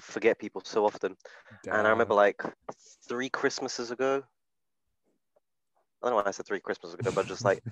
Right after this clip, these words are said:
Speaker 2: <laughs>
Speaker 1: ar-, around then, uh, I went to Slovakia and I met my cousins.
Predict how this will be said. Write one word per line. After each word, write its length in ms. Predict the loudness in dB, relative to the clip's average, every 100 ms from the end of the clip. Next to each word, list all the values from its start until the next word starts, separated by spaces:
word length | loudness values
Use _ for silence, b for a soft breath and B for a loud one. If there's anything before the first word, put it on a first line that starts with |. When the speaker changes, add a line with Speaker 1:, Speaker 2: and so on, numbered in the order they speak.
| _ _
Speaker 2:
<laughs> 260 | _ -12 -2
Speaker 1:
ar-, 160 | 2 6
around 380 | 6 6 2
then, 240 | 0 0 -2 _ _ _ _ _ -20 -16 2
uh, 40 | 6 8
I 40 | 6
went 260 | 4 -2
to 60 | -6
Slovakia 500 | 0 2 2 4 6
and 120 | 6
I 140 | 2 0
met 240 | 0 0
my 160 | 0 0
cousins. 680 | -2 -4 -8 -10 -10 -16